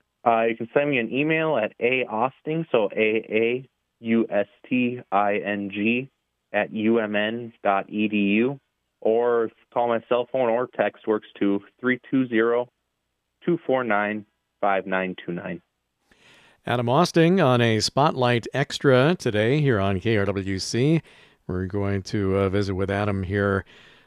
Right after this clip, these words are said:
Speaker 2: on a fairly frequent basis over the next few weeks as we get some critical, uh, timing issues here for the, uh, spring of twenty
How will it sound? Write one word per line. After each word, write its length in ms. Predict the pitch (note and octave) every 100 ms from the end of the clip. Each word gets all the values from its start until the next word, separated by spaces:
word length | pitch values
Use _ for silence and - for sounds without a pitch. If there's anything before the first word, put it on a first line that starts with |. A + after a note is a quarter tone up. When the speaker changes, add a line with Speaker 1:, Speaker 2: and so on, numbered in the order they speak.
| _ -
Speaker 2:
on 180 | A2
a 40 | G#2+
fairly 320 | C#3 D3+ B2+
frequent 420 | - C3 - G#2+
basis 540 | A2 A2 A2+ E3 - B2
over 120 | G#2
the 100 | G#2
next 240 | G#2+ -
few 180 | - C3
weeks 320 | A2 B2+ -
as 260 | A#2 G2+ F#2+
we 180 | G2+ G2
get 200 | G#2 -
some 200 | G2+ F#2+
critical, 560 | A2+ G#2+ - G2 G2
uh, 140 | G2 F#2+
timing 500 | A#2 A#2 A2+ A2 A2
issues 520 | G#2+ - G#2 G2+ -
here 200 | G#2+ G#2+
for 380 | - G#2+ G2+ F#2+ - - _ _ F#2
the, 280 | F2 F2+
uh, 20 | F2
spring 340 | - G#2+ G2
of 100 | F2
twenty 380 | - G2+ G2